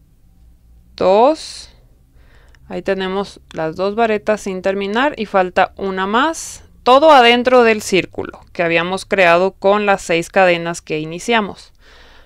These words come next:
Aquí tenemos las tres varetas sin terminar y cerramos todo junto. Nuevamente hacemos dos cadenas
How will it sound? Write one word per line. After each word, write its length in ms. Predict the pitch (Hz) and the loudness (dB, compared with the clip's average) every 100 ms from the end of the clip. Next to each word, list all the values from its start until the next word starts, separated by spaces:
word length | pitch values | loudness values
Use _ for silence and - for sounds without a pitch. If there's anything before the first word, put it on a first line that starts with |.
| _ - | _ -14
Aquí 200 | 196 196 | -8 -4
tenemos 560 | 202 196 185 196 - _ _ | -2 -2 -4 -8 -10 _ _
las 440 | - 160 143 - - | -12 -10 -10 -12 -6
tres 240 | 202 214 | -2 0
varetas 480 | 214 214 196 - 196 | 2 2 2 0 -2
sin 240 | 202 190 | -2 -6
terminar 640 | 180 185 185 202 254 311 - _ | -4 -4 -4 -2 -2 -2 -8 _
y 160 | - 226 | -8 -6
cerramos 640 | 240 220 202 202 220 220 | -2 0 0 0 -4 -8
todo 320 | - 196 190 196 | -6 -2 -2 -2
junto. 420 | - - - - - _ _ _ _ _ _ _ _ _ | -4 -12 -14 -20 -20 _ _ _ _ _ _ _ _ _
Nuevamente 720 | 202 202 208 208 202 202 196 | -6 0 2 2 0 -2 2
hacemos 640 | 196 - 175 160 151 - - | 0 0 -8 -6 -10 -12 -8
dos 260 | 160 156 | -6 -6
cadenas 840 | - 226 269 254 233 302 - - | 0 2 4 2 2 -2 -6 -16